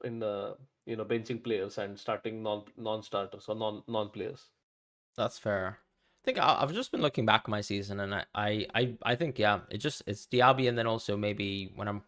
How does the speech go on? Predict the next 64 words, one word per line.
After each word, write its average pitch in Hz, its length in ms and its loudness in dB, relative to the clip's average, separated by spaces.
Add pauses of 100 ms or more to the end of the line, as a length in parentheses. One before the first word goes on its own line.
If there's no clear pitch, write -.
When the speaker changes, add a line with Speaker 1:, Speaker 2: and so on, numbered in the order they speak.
Speaker 2:
crafting 98 320 0
a 95 40 -2
wild 95 300 0
card. 95 400 0 (400)
You, 190 140 6
you 202 240 2
know, 170 320 8
I, 120 260 6
I 117 120 4
am 113 160 2
sort 113 120 -2
of 107 100 -2
like 104 180 2
this 98 180 -2
as 110 100 -10
well. 101 260 2
I 123 120 4
like 113 260 4
to 104 80 -4
be 104 140 -4
very 98 240 -2
cute 92 340 -6
with 98 160 -8
my 95 100 -2
wild 98 300 -2
cards. 95 260 0
I 98 80 -2
do 110 180 -2
think 104 280 -4
that 92 200 -4
you've 101 140 -4
got 90 200 0
room 101 220 -6
for 98 180 -4
a 92 60 -2
punt. 95 380 -6
So, 95 200 -4
for 98 100 -6
example, 95 600 -4 (460)
um, 92 500 -4
you 101 80 -4
know, 95 80 0
when 104 120 0
I 107 80 0
went 110 180 0
Richarlison 98 420 -2
on 95 100 -4
Game 95 140 -4
Week 95 160 -6
eight, 95 160 -2
I 95 100 0
still 95 240 -4
don't 92 220 -4
regret 92 280 -2
it, 101 240 -2
personally. 98 380 -4
I 95 60 0
don't 110 180 -2
think 101 180 -4
it 98 60 -4
was 95 140 -4
the 101 80 -6
wrong 92 180 -2
decision. 95 540 -6